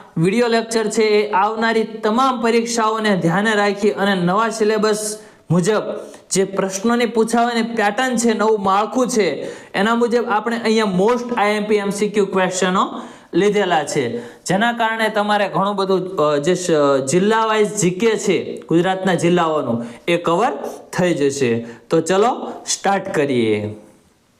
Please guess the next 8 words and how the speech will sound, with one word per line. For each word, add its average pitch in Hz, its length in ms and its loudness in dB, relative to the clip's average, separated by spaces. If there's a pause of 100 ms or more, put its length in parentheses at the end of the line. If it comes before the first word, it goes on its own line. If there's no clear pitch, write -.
(1400)
ભચાઉ 269 400 0
તાલુકો 214 680 0 (160)
ગુજરાત 247 460 0
રાજ્યના 202 560 -2 (320)
કયા 269 280 2
જિલ્લામાં 180 600 0
આવેલ 123 300 0
છે? 107 360 -2